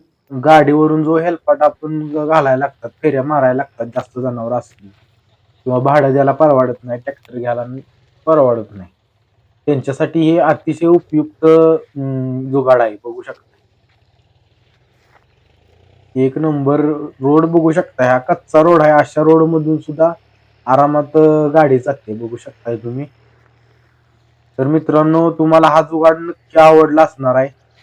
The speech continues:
आणि आवडला तर लाईक करा आणि असेच व्हिडिओ पाहण्यासाठी मुख्यतः जे पशुपालक आहेत त्यांनी तरी आपल्या चॅनलला,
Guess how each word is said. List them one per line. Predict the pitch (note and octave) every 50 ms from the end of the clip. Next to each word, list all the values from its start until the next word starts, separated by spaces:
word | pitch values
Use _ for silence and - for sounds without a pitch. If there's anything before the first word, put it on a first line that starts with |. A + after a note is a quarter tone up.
| _ _ _ _ _ -
आणि | B2 B2+
आवडला | C3 C3+ C3+ C3 C3 C#3+ D3 D3 D3+ D#3 D#3
तर | D#3 D#3 E3+ D#3+
लाईक | D#3 D3+ D3+ D3+ D#3+ D3+ _
करा | - D#3 C#3+ C#3+ D3
आणि | C#3+ C#3 C#3 C#3 D3
असेच | C#3+ C#3+ C#3 - - D#3+ D#3 D#3
व्हिडिओ | E3 E3 D#3+ D#3+ D#3+
पाहण्यासाठी | D#3 F3+ F3 E3 D3+ C#3 C3+ - C3+ A#2+ _ _ _ _ _ _ _ _ _ _ _ _ _ _ _ _ _ -
मुख्यतः | C3 D3 C#3+ C#3+ - - E3+ E3 E3 F3 F3+ F#3
जे | F#3 E3 F3 F3+
पशुपालक | F3+ - F#3 D#3+ - - E3 E3+ F#3 F#3 E3+ E3 E3 D#3
आहेत | D#3+ D3 C#3 B2+ A#2 - - - - _ _ _ _ _ _ - - _ _ -
त्यांनी | C#3+ C#3+ C#3+ D#3 D#3 D3+
तरी | E3+ D#3+
आपल्या | F3 F3+ E3 E3 E3 D#3+ D#3 D#3
चॅनलला, | E3 F3 E3+ D#3+ D#3 D3+ D#3 D#3+ E3